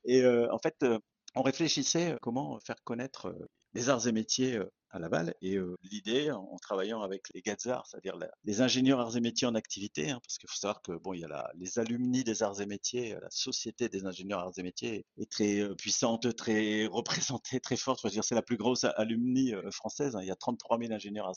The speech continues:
et, arts et métiers en activité en France qui sont regroupés par, euh, département. Donc, il y a un groupe, euh, des ingénieurs arts et métiers de la Mayenne qui sont très fiers d'avoir, euh, un institut arts et métiers ici. Et donc, ils nous aident beaucoup, hein. Euh, donc, il y a des, des, des patrons d'entreprise, euh,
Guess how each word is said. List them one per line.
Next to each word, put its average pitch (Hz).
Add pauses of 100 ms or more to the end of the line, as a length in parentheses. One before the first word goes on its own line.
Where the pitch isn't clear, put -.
et, 92 (260)
arts 101
et 113
métiers 110
en 104
activité 98
en -
France -
qui 110
sont 120
regroupés 107
par, 95
euh, 92
département. 98
Donc, 101
il 104
y -
a 87
un 87
groupe, 101
euh, 90 (100)
des 123
ingénieurs 101
arts 92
et 95
métiers 90
de -
la 82
Mayenne 95
qui -
sont 98
très -
fiers 113
d'avoir, 92
euh, 82 (220)
un 117
institut 120
arts 101
et -
métiers 95
ici. 151
Et 110
donc, 117
ils 113
nous 113
aident 110
beaucoup, 98
hein. 127
Euh, 90
donc, -
il -
y -
a -
des, -
des, - (100)
des -
patrons -
d'entreprise, 90
euh, 82